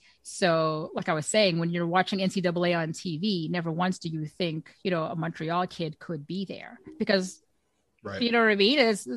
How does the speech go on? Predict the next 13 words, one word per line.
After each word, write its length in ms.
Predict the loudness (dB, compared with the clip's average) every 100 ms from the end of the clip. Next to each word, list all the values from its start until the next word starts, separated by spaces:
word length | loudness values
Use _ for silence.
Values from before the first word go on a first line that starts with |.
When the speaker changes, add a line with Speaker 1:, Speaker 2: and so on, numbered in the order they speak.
| -6
Speaker 1:
they 160 | 4 6
weren't. 460 | 8 10 10 6 -2 -18
So 540 | -2 4 6 4 2 -4 _ _ _ _ 2
that, 280 | 4 4 2
that, 200 | -2 0
that 200 | 0 2
means 320 | 2 2 0
something. 640 | -4 0 0 0 -4 -6 -10 -16 -20 -2
Um, 360 | 0 2 0 -6 -2
now, 720 | 2 2 4 6 6 4 -2 -8
whole 560 | _ -12 -2 2 2 2
other 160 | -2
spectrum. 720 | -6 -6 -4 -4 -10 -14 -14